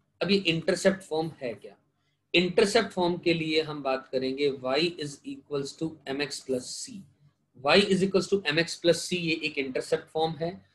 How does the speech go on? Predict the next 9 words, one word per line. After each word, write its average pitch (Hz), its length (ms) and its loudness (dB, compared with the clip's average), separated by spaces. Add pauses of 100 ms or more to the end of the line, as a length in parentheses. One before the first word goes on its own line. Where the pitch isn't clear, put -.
(180)
of 139 240 2
a 196 40 4 (440)
straight 151 320 2
line। 107 220 -6 (420)
y 131 340 2
is 139 180 -4
equals 139 300 -2
to 185 120 4 (520)
mx 190 340 2